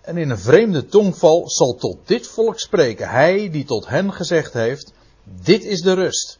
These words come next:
Geef de vermoeide rust. Dit is de verademing.'" Ze wilden niet horen. "Zo zal voor hen het woord des Heren zijn, wet op wet, ijs,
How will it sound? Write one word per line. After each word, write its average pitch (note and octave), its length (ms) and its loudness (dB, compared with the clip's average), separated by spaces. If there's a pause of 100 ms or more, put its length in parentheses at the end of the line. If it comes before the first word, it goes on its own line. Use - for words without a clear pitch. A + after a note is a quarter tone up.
(160)
Geef A#2 280 -2
de G2+ 120 -8
vermoeide A2+ 640 -4
rust. - 500 -4 (260)
Dit C3+ 360 -2
is E3+ 160 -6
de B2+ 140 -4
verademing.'" A2 720 -6 (400)
Ze - 160 -12
wilden F2+ 360 -10
niet A#2 280 -10 (220)
horen. G#2 360 -8 (1300)
"Zo G#3+ 400 4
zal G3 260 2
voor E3 220 0
hen D#3 180 -4
het C#3+ 120 -8
woord C#3 200 -2
des C#3 120 -14
Heren B2+ 320 -6
zijn, A2+ 340 -8
wet C3 240 -2
op A#2 180 -10
wet, B2 240 0
ijs, B2 400 -6